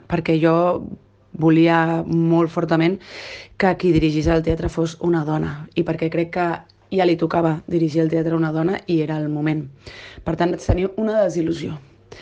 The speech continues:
El nou director del Teatre Lliure és Juan Carlos Martel.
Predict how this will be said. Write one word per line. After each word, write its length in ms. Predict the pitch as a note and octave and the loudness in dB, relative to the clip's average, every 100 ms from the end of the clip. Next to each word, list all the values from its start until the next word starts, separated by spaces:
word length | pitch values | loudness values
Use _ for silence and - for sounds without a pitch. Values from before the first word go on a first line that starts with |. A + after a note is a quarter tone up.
| - - - - _ - | -20 -20 -20 -20 _ 2
El 100 | G3+ | 6
nou 100 | F#3 | 6
director 380 | F#3 F3+ F#3+ F#3+ | 4 2 0 2
del 120 | F3+ | 2
Teatre 220 | E3+ E3+ | 2 2
Lliure 160 | E3 G#3+ | 2 2
és 80 | - | -2
Juan 120 | F3 | -2
Carlos 260 | E3+ E3+ D#3 | 0 0 0
Martel. 380 | D#3+ G#3+ C4+ | 0 2 0